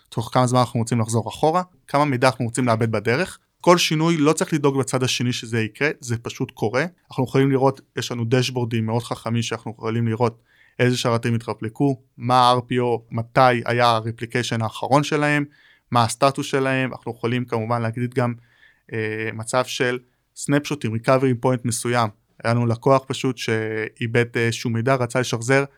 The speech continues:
ארבע שעות אחורה, לא רצה לשחזר את המידע של עכשיו, אלא ארבע שעות אחורה, כי, כי הוא נתקף באיזשהו ransomware, פשוט ריפלקנו את זה לצד השני, הראינו את המידע ארבע שעות אחורה,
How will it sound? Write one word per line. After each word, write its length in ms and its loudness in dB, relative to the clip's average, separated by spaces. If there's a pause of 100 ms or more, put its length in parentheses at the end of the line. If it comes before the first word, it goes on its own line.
(140)
ארבע 200 4
שעות 300 0
אחורה, 460 2
לא 140 4
רצה 120 0
לשחזר 260 -2
את 100 -4
המידע 380 -2
של 220 -6
עכשיו, 340 0
אלא 80 -6
ארבע 220 0
שעות 260 -6
אחורה, 320 0
כי, 440 0 (420)
כי 120 -2
הוא 120 4
נתקף 380 4
באיזשהו 460 0
ransomware, 500 0 (180)
פשוט 340 -6
ריפלקנו 360 0
את 40 -2
זה 80 0
לצד 220 -2
השני, 380 -2 (140)
הראינו 260 2
את 100 -6
המידע 280 -2 (100)
ארבע 180 -2
שעות 280 -4
אחורה, 320 0